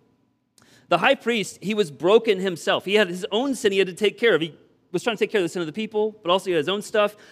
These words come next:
This is like when my kids go out to play in the mud, uh, in the park, which happens, uh, fairly often.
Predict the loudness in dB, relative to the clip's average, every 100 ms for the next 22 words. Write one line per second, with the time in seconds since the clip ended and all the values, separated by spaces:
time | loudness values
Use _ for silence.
0 | -10 -6 -6 2 4 2 -4 -20 -6 0
1 | 2 4 2 4 6 6 4 -2 -2 -2
2 | -2 0 2 0 0 2 4 2 -4 0
3 | 4 4 2 -6 -2 -4 -4 -8 -10 -4
4 | 0 0 0 0 2 2 2 0 -4 -6